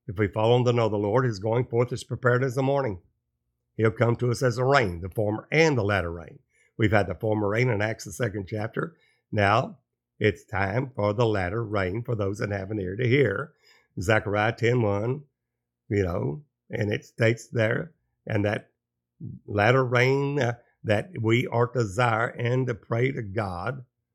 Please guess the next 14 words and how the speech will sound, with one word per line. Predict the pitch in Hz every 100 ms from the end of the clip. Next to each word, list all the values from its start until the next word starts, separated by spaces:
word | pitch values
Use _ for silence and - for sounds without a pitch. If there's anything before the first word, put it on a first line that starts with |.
| _ _ -
for | 117
that | 120 131
latter | 104 101 113
rain." | 127 123 - - _ _ _ _ _ _ _ _ _ _ _ _ _ _ _ _ _ _ _ _ -
and | 107 101 120 123
we | 107
there | 101 - 104 120 110 98 - _ -
are | 113 101
diligently | 82 110 123 113 117 113
seeking | - 139 127 110
the |
Lord | 104 117 117 -
our | 113 107
God, | 101 123 120 101 143 135